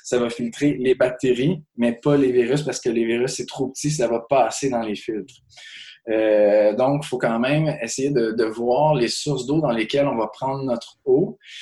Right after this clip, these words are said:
Si ça vient juste du ruissellement des montagnes, euh, et qu'il n'y a pas d'activité humaine, euh, ni humaine de chalet ou de villégiature, ni de, euh, tu sais, de, de, de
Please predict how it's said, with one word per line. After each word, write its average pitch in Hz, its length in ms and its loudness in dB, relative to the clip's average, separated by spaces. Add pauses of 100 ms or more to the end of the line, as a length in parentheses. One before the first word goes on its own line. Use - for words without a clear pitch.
(120)
Si - 160 -2
ça 117 240 2
vient 120 280 0
juste 131 360 -2
du 120 80 -2
ruissellement 120 800 0
des 120 120 0
montagnes, 120 800 -2
euh, 113 140 -2 (380)
et 139 80 -2
qu'il 139 120 -2
n'y 127 40 0
a - 20 -8
pas 151 120 0
d'activité - 600 -2
humaine, 143 880 0
euh, 110 400 0
ni 135 540 0
humaine 127 460 -2
de 113 200 0
chalet 117 720 0
ou 123 100 0
de 113 80 0
villégiature, 117 1040 -2
ni 135 260 0
de, 117 380 0 (400)
euh, 98 920 2
tu 95 60 -10
sais, 123 160 -2
de, 117 120 -2
de, 107 160 -2
de 110 140 2